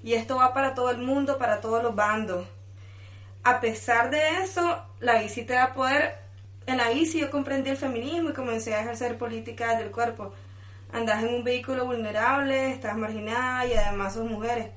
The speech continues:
es, es como el combo completo. Y una de las consignas del gobierno es derechos para todos. ¿Quiénes son todos? Yo no me siento con los mismos derechos que los militantes sandinistas de participar en la política o acceder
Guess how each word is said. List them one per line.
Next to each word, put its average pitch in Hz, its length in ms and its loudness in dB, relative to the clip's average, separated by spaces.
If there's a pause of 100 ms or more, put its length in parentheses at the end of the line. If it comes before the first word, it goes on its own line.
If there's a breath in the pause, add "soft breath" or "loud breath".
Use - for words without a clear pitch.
es, 202 100 -14
es - 60 -14
como 226 220 -6
el 226 100 -4
combo 233 280 -4
completo. 226 580 -6 (800 loud breath)
Y 254 80 -6
una 240 240 2
de 269 120 2
las 294 80 -4
consignas 311 600 0
del 247 100 0
gobierno 277 600 0 (100)
es 226 140 -2
derechos 254 340 0
para 226 220 -2
todos. 220 460 2 (360)
¿Quiénes 254 260 -2
son 262 220 -4
todos? 233 460 0 (240)
Yo 226 180 0
no 311 100 0
me 285 160 2
siento 247 380 -2
con 240 140 -2
los 226 80 -2
mismos 226 260 -2
derechos 220 320 -4
que 220 160 -8
los 220 100 -4
militantes 208 520 -8
sandinistas 202 520 -6
de 202 100 -4
participar 202 680 -6
en 196 80 -6
la 196 160 -8
política 196 680 -6
o 190 80 2
acceder 196 560 -2